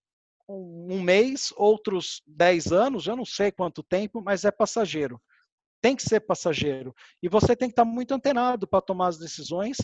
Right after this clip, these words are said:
e até mesmo buscar novas frentes de trabalho.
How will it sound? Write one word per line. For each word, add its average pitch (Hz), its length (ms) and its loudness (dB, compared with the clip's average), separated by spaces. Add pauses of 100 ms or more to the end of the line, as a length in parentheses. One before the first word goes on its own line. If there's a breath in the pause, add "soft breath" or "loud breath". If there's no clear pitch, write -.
(320 soft breath)
e 214 40 2
até 220 200 6
mesmo 208 280 -2
buscar 214 460 4
novas 226 480 4
frentes 226 320 -2
de 202 100 -8
trabalho. 160 600 2